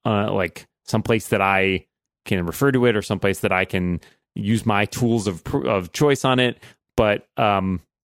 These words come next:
yeah, it's not something that's come up for me just because I haven't had a reason to go back to it. But I do think at some point that might be an issue. So I, I have thought about, like, trying to get a copy of that in. I, I talked to other writers about, like, how do, what do you do about, like, folding your changes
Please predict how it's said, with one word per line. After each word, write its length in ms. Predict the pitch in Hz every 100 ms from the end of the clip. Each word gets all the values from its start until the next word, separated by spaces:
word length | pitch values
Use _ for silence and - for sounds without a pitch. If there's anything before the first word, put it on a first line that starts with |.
| - - -
yeah, 300 | 113 113 101
it's 240 | 107 -
not 180 | 135 139
something 220 | 160 139
that's 160 | 123 -
come 240 | - 113
up 180 | 107 -
for 160 | - 107
me 300 | 104 110 107
just 180 | 98
because 220 | - 92 95
I 80 |
haven't 240 | 82 98 95
had 160 | 95
a 60 | 98 82 117
reason 380 | 160 95 95 87
to 100 | 87
go 180 | 90
back 260 | 82 87 87
to 100 | -
it. 180 | 92 92
But 240 | 107 - _ _ _ -
I 100 | 120
do 120 | 156
think 180 | 147 135
at 120 | 127
some 160 | 127 117
point 240 | 117 104
that 140 | 101
might 280 | 98 92 98 _ _ -
be 100 | 101
an 80 |
issue. 260 | 95 - 95
So 140 | -
I, 120 | 92 90 - _ -
I 80 | 101
have 240 | 117 113
thought 220 | 127 113
about, 220 | 101 98
like, 160 | 98 98
trying 200 | - 98
to 80 | 95
get 140 | 92
a 40 | 90
copy 360 | 101 95 92
of 100 | 92
that 160 | 95 92
in. 160 | 95
I, 180 | 90 98 131
I 120 | 127
talked 260 | 117 131 131
to 80 | 113
other 160 | 107
writers 340 | 104 101 98 90
about, 240 | 95 95
like, 300 | 95 82 - _ - _
how 160 | - 104
do, 80 | 101
what 140 | 107
do 40 |
you 80 | 104
do 140 | 98 107
about, 180 | 87
like, 160 | 87 90
folding 400 | - 107 107 104
your 100 | 90
changes 640 | - 101 98 95 87 -